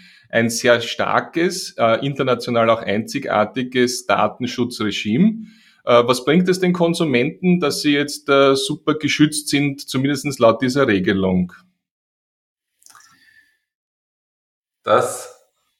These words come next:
Speaker 2: ist die wirklich beste Frage, die man in dem Zusammenhang stellen kann, äh, weil die Antwort dazu wirklich ernüchternd ist. Für die Kommen-, für die Konsumenten bringt es leider sehr, sehr wenig.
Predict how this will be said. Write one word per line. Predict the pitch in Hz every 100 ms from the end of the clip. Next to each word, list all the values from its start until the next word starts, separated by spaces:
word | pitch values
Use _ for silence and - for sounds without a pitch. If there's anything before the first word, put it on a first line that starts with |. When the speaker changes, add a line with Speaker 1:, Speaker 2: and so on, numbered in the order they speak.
| _ _ _ _
Speaker 2:
ist | 120 117 -
die | 120 110
wirklich | 120 - 117 -
beste | 107 - -
Frage, | - 92 98 120
die | 117
man | 104 104
in |
dem | 104 104
Zusammenhang | 110 - 101 110 113 107 107
stellen | - - 104 120 113
kann, | - 87 90 110 165 85 82 - _ _
äh, | 113
weil | 110 101 107 110
die | 113
Antwort | 92 92 - 131 120 120 -
dazu | 95 90 107 - 117 117 117
wirklich | 117 117 123
ernüchternd | 110 120 - 120 101
ist. | 104 123 - -
Für | 120
die | 117
Kommen-, | 120 101 92 120 -
für | 110
die |
Konsumenten | 110 113 107 98 92 127 - 135
bringt | - 117 127
es | 131 -
leider | - - - 127 127 127 -
sehr, | - - 107
sehr | 107 113
wenig. | 104 95 98 87 -